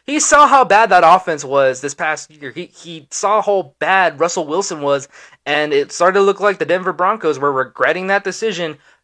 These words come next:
you know, giving Russell Wilson that max contract and then giving him exten-, uh, giving him an extension. Like, it started to look like a bad idea until Sean Payton came to town, and he is the new sheriff in town. So Russell Wilson's not gonna be able to get away with a lot of stuff like he did with, uh, Nathaniel Hackett, getting his own,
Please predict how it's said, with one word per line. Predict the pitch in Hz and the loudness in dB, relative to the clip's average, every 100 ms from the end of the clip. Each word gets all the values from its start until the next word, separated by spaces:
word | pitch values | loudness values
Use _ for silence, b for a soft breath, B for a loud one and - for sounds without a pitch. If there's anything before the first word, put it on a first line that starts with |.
| _ | _
you | 160 156 | -8 -2
know, | 147 | -2
giving | 131 143 165 175 170 | -2 -6 -6 -10 -6
Russell | 170 170 175 | -4 -4 -4
Wilson | 190 185 156 | -6 -6 -8
that | 113 | -8
max | 120 135 165 | -2 -4 -4
contract | - 190 185 202 196 185 | -4 -4 0 0 0 -2
and | 147 | -6
then | 139 | -4
giving | 143 151 | -4 -6
him | 175 175 | -6 -10
exten-, | - - 185 - | -12 -10 -10 -6
uh, | 147 | -6
giving | 139 175 | -6 -8
him | 185 | -6
an | 190 165 | -8 -8
extension. | - - 254 269 151 139 143 _ _ _ _ - | -10 -4 -4 -4 -8 -12 -16 _ _ _ _ -8
Like, | 151 151 | -4 -2
it | 180 | 0
started | 247 247 202 | 4 4 4
to | |
look | 202 226 | 0 2
like | 170 | 0
a | |
bad | 185 202 | 2 2
idea | 175 208 | 2 0
until | 156 | -2
Sean | - 185 170 | -2 0 0
Payton | 180 147 | -4 -6
came | 151 143 | -10 -10
to | |
town, | 127 165 131 123 | -8 -4 -4 -4
and | 139 | -8
he | 185 208 | -6 -6
is | 156 | -4
the | 143 139 | -4 -6
new | 135 139 170 202 143 113 _ _ _ _ | -8 -10 -6 -6 -8 -14 _ _ _ _
sheriff | - 170 151 135 | -6 -2 0 -2
in | 127 | -6
town. | 160 135 | -4 -4
So | 120 139 | -4 -2
Russell | 196 226 | -2 0
Wilson's | 202 233 214 165 | 2 2 0 -2
not | 180 | -2
gonna | 180 | -2
be | 175 | -6
able | 165 | -4
to | |
get | 151 | -2
away | 147 156 | 2 0
with | 139 | 0
a | |
lot | 139 139 | 0 -2
of | |
stuff | - 156 151 | -2 -4 -2
like | 135 127 | -8 -8
he | 139 | -8
did | 143 | -6
with, | 139 135 135 | -4 -6 -4
uh, | 127 113 b b b - | -6 -6 b b b -6
Nathaniel | 147 151 139 | 0 0 0
Hackett, | 143 143 131 | -2 -2 -4
getting | 123 135 | -8 -8
his | 143 139 | -8 -4
own, | 160 151 | -4 -4